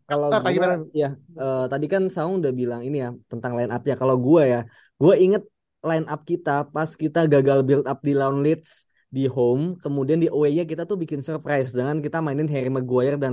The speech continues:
Speaker 1: Luke Shaw di back tengah gitu. Jadi menurut gua itu juga bisa menjadi satu hal yang dicoba ya. Dan mungkin bukan Luke Shaw ya, tapi tetap Martinez, dan kirinya gua mau melihat tuh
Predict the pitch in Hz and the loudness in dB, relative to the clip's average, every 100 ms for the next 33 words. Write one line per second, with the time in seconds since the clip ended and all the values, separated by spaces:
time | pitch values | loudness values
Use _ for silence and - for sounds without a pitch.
0 | 131 131 - 135 139 135 123 120 120 123 | -2 -4 -2 -2 -2 -4 -6 -8 -8 -6
1 | 120 113 110 113 - 123 139 214 190 160 | -6 -6 -6 -8 -6 2 4 6 6 4
2 | 170 226 202 254 247 - - _ _ 170 | 4 6 6 4 0 -2 -20 _ _ 6
3 | 165 151 143 147 151 147 139 135 131 156 | 8 8 4 0 0 4 4 2 -2 -4
4 | 143 135 135 135 113 175 175 127 113 113 | -6 -4 -2 -2 0 0 2 0 -2 -6
5 | _ _ 131 131 123 127 160 277 240 165 | _ _ -4 -2 -2 -2 -2 0 0 0
6 | 135 165 196 139 117 113 190 214 - _ | 0 -2 0 -2 -2 -4 -4 -4 -6 _
7 | - 139 131 135 135 156 151 135 - 127 | -14 -10 -10 -8 -6 -2 -2 -2 -4 0
8 | 127 127 190 226 240 160 123 190 214 175 | 0 0 -2 -2 0 0 0 0 0 -2
9 | 156 160 190 208 214 | -2 -2 -2 -2 -2